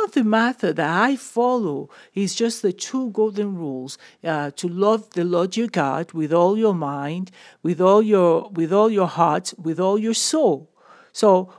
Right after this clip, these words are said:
with all your heart, all your, all your soul, and all your mind. Those three things are important to me. I mean, tho-,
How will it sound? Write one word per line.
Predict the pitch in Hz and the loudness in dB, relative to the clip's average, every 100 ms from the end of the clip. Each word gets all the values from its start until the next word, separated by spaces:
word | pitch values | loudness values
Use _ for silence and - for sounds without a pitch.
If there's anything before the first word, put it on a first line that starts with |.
| _ | _
with | 180 190 | 0 8
all | 269 | 10
your | 320 285 | 10 8
heart, | - 226 233 254 - - | 8 8 8 6 -4 0
all | 220 240 | 2 4
your, | 233 202 233 - | 4 4 0 -2
all | 220 247 | 2 4
your | 226 208 | 4 0
soul, | - - 208 214 | -2 2 2 2
and | 196 175 | 0 2
all | 185 | 2
your | 190 170 | 2 0
mind. | 170 170 143 131 - - _ | 0 0 -2 -6 -12 -20 _
Those | 262 320 - | 4 4 2
three | - - 254 262 | -8 -6 -4 -4
things | - 226 214 208 | -4 -2 -2 -4
are | - 175 | -6 -6
important | 165 165 160 196 190 185 160 | -6 -8 -8 -6 -6 -8 -10
to | - 151 | -10 -8
me. | 147 | -6
I | |
mean, | 185 | -4
tho-, | 180 262 | -4 -4